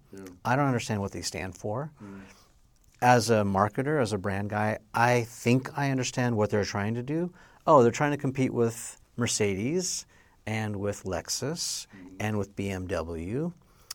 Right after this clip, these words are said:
Speaker 2: um, sort of that high, higher,
Speaker 1: Yeah,
Speaker 2: you
Speaker 1: it's
Speaker 2: know,
Speaker 1: luxury car.
Speaker 2: luxury car.
Speaker 1: But
Speaker 2: But
Speaker 1: it's a
Speaker 2: also
Speaker 1: luxury car that belongs to, um, a non-luxury company.
Speaker 2: Right, and it's also performance. So they even
Speaker 1: Yeah.
Speaker 2: have this,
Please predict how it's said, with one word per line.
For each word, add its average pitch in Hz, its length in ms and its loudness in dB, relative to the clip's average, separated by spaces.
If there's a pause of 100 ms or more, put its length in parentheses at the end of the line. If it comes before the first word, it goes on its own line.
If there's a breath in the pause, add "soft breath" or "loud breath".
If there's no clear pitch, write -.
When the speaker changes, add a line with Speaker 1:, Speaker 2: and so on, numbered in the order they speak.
(120)
Speaker 2:
um, 101 360 -2
sort 107 220 -6
of 95 40 -4
that 95 120 -2
high, 98 520 -2 (200 soft breath)
higher, 101 500 0 (180)
Speaker 1:
Yeah, 170 100 4
Speaker 2:
you 123 60 0
Speaker 1:
it's - 160 -6
Speaker 2:
know, 117 60 6
Speaker 1:
luxury 95 280 2
car. 92 260 -2
Speaker 2:
luxury 107 360 -2
car. - 160 -12
Speaker 1:
But 110 60 -4
Speaker 2:
But 113 120 6
Speaker 1:
it's 120 140 4
a 123 40 10
Speaker 2:
also 127 40 12
Speaker 1:
luxury 127 320 10
car 110 420 6 (260 loud breath)
that 104 200 2
belongs 104 540 0
to, 101 540 -2
um, 92 480 -2
a 95 60 -4
non-luxury 95 800 0
company. - 460 -6 (520 soft breath)
Speaker 2:
Right, 160 200 10
and 139 120 4
it's 156 140 0
also 170 220 4
performance. 131 1000 0 (160)
So - 200 0
they 117 160 4
even 139 160 2
Speaker 1:
Yeah. 135 80 4
Speaker 2:
have 120 140 4
this, 107 200 0